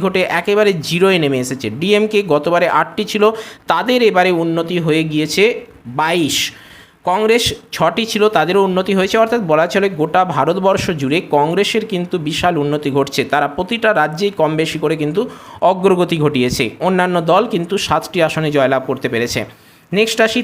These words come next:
তেলেঙ্গানা, মোট আসন সংখ্যা সতেরোটি, রাজ্যে ক্ষমতায় কংগ্রেস রয়েছে। বিআরএস নটি আসনে সেবায় জয়লাভ করলো,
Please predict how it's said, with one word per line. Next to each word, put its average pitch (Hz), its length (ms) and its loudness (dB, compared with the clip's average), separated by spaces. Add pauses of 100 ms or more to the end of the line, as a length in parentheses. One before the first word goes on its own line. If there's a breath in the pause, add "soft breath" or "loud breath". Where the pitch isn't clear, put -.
তেলেঙ্গানা, 147 560 2
মোট 214 140 2 (120)
আসন 202 180 -2 (120)
সংখ্যা 190 300 0
সতেরোটি, 170 440 0 (100)
রাজ্যে 147 260 -2 (100)
ক্ষমতায় 170 420 0 (100)
কংগ্রেস 165 340 2 (120)
রয়েছে। 190 240 0 (540 loud breath)
বিআরএস 180 920 0 (260)
নটি 185 320 0
আসনে 208 320 0
সেবায় 160 320 2
জয়লাভ 151 300 2
করলো, 156 140 0